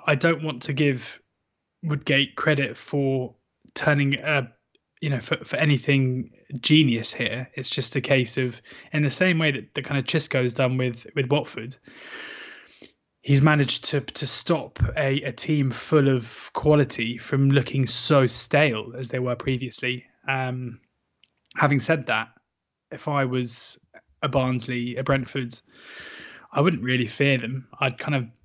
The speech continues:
over two legs or over, over one leg, even though they've got the, the individuals to, to hurt you, I, I'd back myself to, to find a way to get that marginal gain, to get that edge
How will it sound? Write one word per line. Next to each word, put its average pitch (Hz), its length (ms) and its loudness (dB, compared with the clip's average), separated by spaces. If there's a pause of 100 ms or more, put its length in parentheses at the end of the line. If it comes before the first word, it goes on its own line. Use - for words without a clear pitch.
(140)
over 147 180 4
two 139 240 0
legs 131 340 2
or 135 120 0
over, 131 260 0
over 131 140 0
one 135 240 4
leg, 120 380 -4
even 139 260 0
though 135 100 2
they've 127 220 -2
got 139 320 0
the, 131 420 -2 (160)
the 147 140 0
individuals 123 680 2
to, 131 220 0
to - 240 0
hurt 131 260 4
you, 117 300 -6
I, 143 180 2
I'd 131 220 -2
back 147 180 0
myself 127 540 -4
to, - 160 -4
to - 260 -4
find 131 460 2
a - 20 2
way 127 300 2
to 117 160 -8
get 131 260 -2
that 131 160 -2
marginal 131 400 0
gain, 127 320 -2
to 127 120 -8
get 127 200 -2
that 127 160 0
edge 123 380 -2